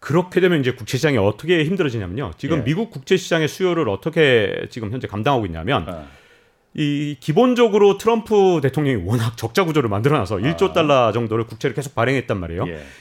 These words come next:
Speaker 1: 근데 이 수요 구조가 어떻게 돼 있냐면 어, 미국의 기관 투자자가 오십 퍼센트를 지금까지 사줬습니다.
Speaker 2: 음.
Speaker 1: 그리고 삼십 퍼센트는 외국이 사줬는데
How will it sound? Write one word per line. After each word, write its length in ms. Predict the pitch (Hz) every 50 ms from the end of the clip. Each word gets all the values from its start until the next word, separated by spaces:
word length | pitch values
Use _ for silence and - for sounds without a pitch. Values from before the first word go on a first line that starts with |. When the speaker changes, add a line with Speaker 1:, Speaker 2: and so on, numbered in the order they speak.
| - _
Speaker 1:
근데 540 | - 151 156 151 175 175 170 170 160 139 - -
이 160 | 127 170 170
수요 220 | - - 208 202
구조가 200 | 190 175 180 127
어떻게 180 | 104 - - 160
돼 80 | 147 139
있냐면 440 | 117 110 107 120 147 170 196 220 - _ _ _ _ _ _ _ _ _ _ -
어, 220 | - 101 104 104 98 113
미국의 560 | 156 175 208 190 202 202 196 190 185 175 165
기관 320 | - - 135 156 170 175
투자자가 560 | 170 - 156 160 147 131 127 117 104 151 160 -
오십 320 | 127 147 185 190 - - -
퍼센트를 600 | - - - 143 117 - - 113 98 95 92 85
지금까지 380 | - 110 104 - 98 85 85
사줬습니다. 560 | 85 - 196 185 180 - - 85 73 67 67 69
Speaker 2:
음. 400 | 90 85 82 78 73 71 69 _ _ _ _ _ _
Speaker 1:
그리고 500 | - 113 117 110 139 165 196 226 214 - _ _ _ _
삼십 380 | - - 226 226 220 226 - -
퍼센트는 680 | 226 208 - 190 165 - - 143 143 147 147 117 85 - -
외국이 340 | - 104 135 143 208 185 180
사줬는데 420 | 160 147 127 120 113 110 107 -